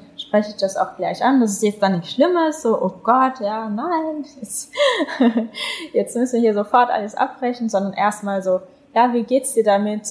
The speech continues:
Ähm, was, was passiert gerade in dir? Hast du vielleicht, also, ist vielleicht der Wunsch eher, dass wir uns privat treffen. Ähm, und dann kläre ich halt nochmal auf, das ist nicht möglich, ja. Also entweder wir,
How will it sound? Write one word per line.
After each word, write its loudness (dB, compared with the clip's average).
Ähm, -4
was, 2
was -4
passiert 2
gerade -2
in -4
dir? -4
Hast -4
du -2
vielleicht, -2
also, -4
ist -4
vielleicht 4
der 2
Wunsch 2
eher, 0
dass -2
wir -6
uns -12
privat 2
treffen. -6
Ähm, -2
und -2
dann 0
kläre 4
ich -4
halt 2
nochmal -4
auf, 2
das -12
ist -14
nicht 4
möglich, -2
ja. 0
Also -4
entweder -2
wir, -12